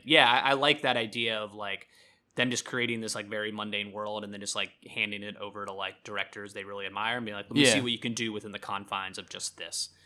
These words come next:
Speaker 2: I think there's something to be said for a show that it's thirty minutes and you're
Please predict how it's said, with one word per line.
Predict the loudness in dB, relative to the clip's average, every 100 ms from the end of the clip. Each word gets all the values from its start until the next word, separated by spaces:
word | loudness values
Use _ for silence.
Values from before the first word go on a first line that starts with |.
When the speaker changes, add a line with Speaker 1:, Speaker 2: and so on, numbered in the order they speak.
| -4
Speaker 2:
I | 2
think | 6 8
there's | 6 6
something | 4 6
to | 4
be | 4
said | 4 4 4
for | 2 2 4 2 0 -2
a | -2
show | 0 2 4 4 2 -2
that | 2 4 4 2
it's | -4 0 -2
thirty | 0 4 6 6
minutes | 6 4 4 2 2 2
and | 4 4 2 -2 -2
you're | -2 -2